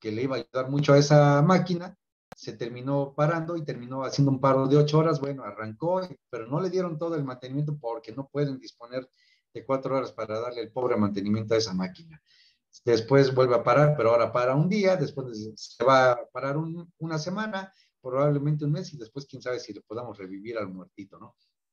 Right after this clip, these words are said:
Entonces, toda esa parte, el trabajo tensionante nos lleva precisamente a esa propia condición.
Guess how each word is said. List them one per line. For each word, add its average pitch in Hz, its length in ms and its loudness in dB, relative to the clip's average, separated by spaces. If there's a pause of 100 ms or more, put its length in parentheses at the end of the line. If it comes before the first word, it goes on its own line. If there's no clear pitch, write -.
(300)
Entonces, 147 500 -2
toda 175 180 -2
esa 180 240 -6
parte, 175 480 -4 (300)
el 117 220 -4
trabajo 151 340 6
tensionante 147 680 4
nos 120 240 -8
lleva 143 260 -4
precisamente 117 600 -16
a 117 40 -10
esa 113 180 -16
propia 110 320 -14
condición. 95 480 -20